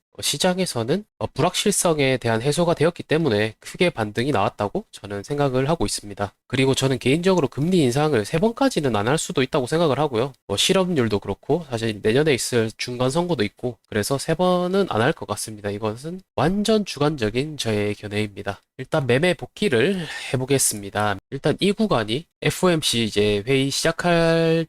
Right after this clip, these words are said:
딱 그 당시의 구간이에요. 그래서 제가 카톡방에는 매매하지 마시라,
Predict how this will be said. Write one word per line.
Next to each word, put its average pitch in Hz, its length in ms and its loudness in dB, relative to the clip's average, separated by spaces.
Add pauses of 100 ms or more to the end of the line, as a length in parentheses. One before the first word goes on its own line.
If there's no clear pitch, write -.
(140)
딱 - 140 -6
그 147 120 -2
당시의 117 400 2
구간이에요. 113 600 -4 (100)
그래서 117 180 -4
제가 104 320 2
카톡방에는 160 720 -2
매매하지 131 420 2
마시라, 107 580 -2